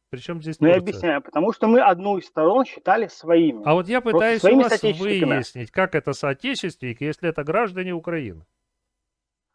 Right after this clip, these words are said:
Speaker 2: А, ну так, соотечественники, свои
Speaker 1: Но они же
Speaker 2: соотечественники,
Speaker 1: граждане
Speaker 2: всё.
Speaker 1: Украины. Как это со-, что такое со-,
Speaker 2: Ну, ну
Speaker 1: соотечественник?
Speaker 2: так, соотечественники, ну так, соотечественники, бро-, господи,
Speaker 1: Подождите,
Speaker 2: всё,
Speaker 1: что
Speaker 2: здесь
Speaker 1: такое
Speaker 2: всё.
Speaker 1: соотечественник тогда в вашем понимании?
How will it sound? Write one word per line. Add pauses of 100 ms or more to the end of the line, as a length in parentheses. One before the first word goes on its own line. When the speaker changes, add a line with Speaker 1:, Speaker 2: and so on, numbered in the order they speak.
(500)
Speaker 2:
А,
ну
так, (280)
соотечественники,
свои
Speaker 1:
Но
они
же
Speaker 2:
соотечественники,
Speaker 1:
граждане (100)
Speaker 2:
всё.
Speaker 1:
Украины.
Как
это
со-,
что
такое
со-,
Speaker 2:
Ну,
ну
Speaker 1:
соотечественник?
Speaker 2:
так,
соотечественники,
ну
так,
соотечественники,
бро-,
господи,
Speaker 1:
Подождите,
Speaker 2:
всё,
Speaker 1:
что
Speaker 2:
здесь
Speaker 1:
такое
Speaker 2:
всё.
Speaker 1:
соотечественник
тогда
в
вашем
понимании?